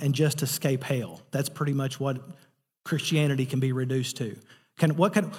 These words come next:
what, what's the least I have to do just not to go to hell? And there's no peace in that, only anxiety.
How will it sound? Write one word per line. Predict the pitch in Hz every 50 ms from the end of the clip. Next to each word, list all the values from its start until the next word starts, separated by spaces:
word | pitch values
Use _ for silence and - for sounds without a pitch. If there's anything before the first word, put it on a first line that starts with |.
| - -
what, | 175 208 226 214 220 180
what's | 202 233 - -
the | 180 160
least | 147 143 147 160 165 190 247 269 262 254 - -
I | 220 214 214
have | 185 180 214 202 208
to | 208 208
do | 175 160 160 151 151 151 147 143 143
just | 123 113 117 156 175 180 175 175 -
not | 170 160 156 165 160 147
to | - 147
go | 143 143 135 139
to | 131 -
hell? | - - 117 107 92 - - - - _ _ _ _ _ _ _ _ _ _ _ _ _ _ _ _ _ _ _ _ _ _ _ _ _ _ _ _ -
And | 113 117
there's | 160 214 214 196
no | 233 226 220
peace | 226 - 240 262 180 - -
in | 131 120 107
that, | 95 87 - - - _ _ _ _ _ _ _ _ _ -
only | 214 247 254 214 165 131 110 98 - -
anxiety. | 131 123 113 113 135 120 110 107 107 - - -